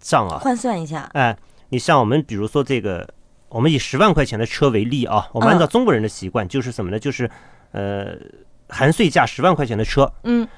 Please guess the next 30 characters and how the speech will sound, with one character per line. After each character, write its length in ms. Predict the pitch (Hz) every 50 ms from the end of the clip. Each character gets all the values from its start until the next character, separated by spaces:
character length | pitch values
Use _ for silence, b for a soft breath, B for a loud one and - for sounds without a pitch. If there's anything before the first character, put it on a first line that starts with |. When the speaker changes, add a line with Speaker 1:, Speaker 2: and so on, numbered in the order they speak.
| b b -
Speaker 1:
那 100 | 214 226
这 160 | - - 269
个 80 | 226
含 180 | 185 - 107 151
税 140 | 170 233 208
价 100 | 202 175
十 200 | - - - 143
万 180 | 185 233 220
块 140 | 190 185 160
钱 100 | 135 135
的 60 | 147
车 200 | 151 - - 185
里 140 | 180 135 113
面， 220 | 90 98 131 143 b b b b b b b
呃， 320 | - 104 104 107 107 110 - - - - -
车 280 | - - - 247 247
价 180 | 240 - 233 175
是 100 | 131 131
多 140 | - 151 147
少， 120 | 139 123
税 220 | 110 - - 240 202
是 100 | - -
多 180 | 117 - 143 139
少 180 | - 113 92
呢？ 160 | 87 92 101 - -
Speaker 2:
嗯。 280 | - 202 208 208 208 214 - - -
Speaker 1:
就 140 | - 156 127
是 120 | 135 143 - - - _
十 300 | - - - - 131 143
万 200 | 175 202 - -